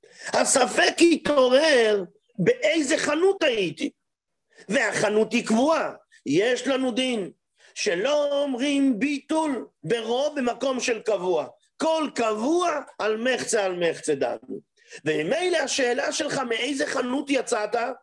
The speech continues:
אם השאלה שלך מאיזה חנות, אז זה שאלה על החנות. החנות היא קבועה. כיוון שהשאלה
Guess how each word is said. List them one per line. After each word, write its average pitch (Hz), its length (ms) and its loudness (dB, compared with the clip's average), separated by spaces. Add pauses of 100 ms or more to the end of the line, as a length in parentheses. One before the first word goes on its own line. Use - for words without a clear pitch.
(800)
אם 269 120 2
השאלה 277 280 0
שלך 269 100 -4
מאיזה 269 240 -2
חנות, 269 140 -2
אז 208 60 -2
זה 233 80 0
שאלה 247 260 0
על 277 80 -2
החנות. 285 500 -2 (160)
החנות 240 440 -2
היא 285 120 -4
קבועה. 269 400 0 (440)
כיוון 240 680 -2
שהשאלה 214 1080 0